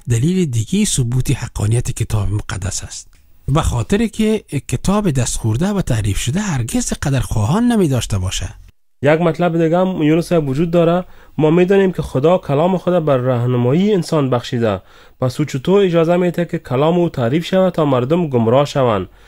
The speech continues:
Speaker 2: پس خدا خودش کلام مقدس خود در طول قرنها حفظ کرده و در آینده نیز حفظ خواهد کرد. پس ما می‌دانیم که کتاب مقدس کلام خداست و کلام خدا کاملاً قابل اعتماد است.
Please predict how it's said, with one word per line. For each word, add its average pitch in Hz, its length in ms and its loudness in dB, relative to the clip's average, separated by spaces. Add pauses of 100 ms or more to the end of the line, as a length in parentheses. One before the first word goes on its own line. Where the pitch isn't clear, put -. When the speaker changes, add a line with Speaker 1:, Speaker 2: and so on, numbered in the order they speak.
(260)
Speaker 2:
پس 120 160 -2
خدا 139 260 0
خودش 202 380 0
کلام 165 360 0
مقدس 151 420 -2
خود 170 180 -4
در 170 220 2
طول 165 280 -2
قرنها 123 640 -2
حفظ 156 280 -2
کرده 165 360 2 (360)
و 127 100 4
در 131 160 4
آینده 127 400 4
نیز 202 300 -2
حفظ 196 180 -4
خواهد 170 320 0
کرد. 113 380 -2 (380)
پس 123 180 0
ما 135 80 4
می‌دانیم 196 500 4
که 185 160 -4
کتاب 135 320 -2
مقدس 127 540 -2
کلام 160 360 2
خداست 180 480 0 (280)
و 120 60 2
کلام 156 380 2
خدا 180 320 0
کاملاً 185 540 0
قابل 143 380 0
اعتماد 120 500 0
است. 95 340 -4